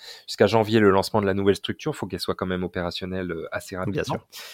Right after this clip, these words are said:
Speaker 1: Euh,
Speaker 2: Mais sur LinkedIn, tu réponds, du coup,
Speaker 1: Ouais,
Speaker 2: euh, tu
Speaker 1: non,
Speaker 2: connectes,
Speaker 1: honnêtement, je
Speaker 2: euh,
Speaker 1: réponds.
Speaker 2: on te sollicite.
Speaker 1: Je réponds, très honnêtement, je réponds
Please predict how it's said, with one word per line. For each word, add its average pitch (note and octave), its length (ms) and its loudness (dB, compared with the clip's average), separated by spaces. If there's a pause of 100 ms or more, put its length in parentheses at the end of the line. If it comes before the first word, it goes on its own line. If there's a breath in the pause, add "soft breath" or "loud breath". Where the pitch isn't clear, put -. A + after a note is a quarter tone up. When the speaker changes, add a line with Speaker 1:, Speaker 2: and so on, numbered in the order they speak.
(180 loud breath)
Speaker 1:
Euh, G2 180 0
Speaker 2:
Mais F#2+ 60 4
sur G2+ 160 6
LinkedIn, G2 280 2
tu B2+ 100 -2
réponds, E2 320 -2
du F2+ 140 -12
coup, G2 180 -8
Speaker 1:
Ouais, B2+ 320 12
Speaker 2:
euh, C3 200 12
tu - 60 -4
Speaker 1:
non, A#2+ 140 10
Speaker 2:
connectes, A#2+ 220 6
Speaker 1:
honnêtement, B2 180 2
je - 80 -4
Speaker 2:
euh, - 40 -8
Speaker 1:
réponds. G#2+ 200 0
Speaker 2:
on F2+ 60 -2
te F2+ 120 -12
sollicite. - 480 -12 (180 soft breath)
Speaker 1:
Je A2 120 -2
réponds, D3+ 260 6 (300)
très F#3+ 240 10
honnêtement, F3 340 6
je C3 80 2
réponds C#3 240 2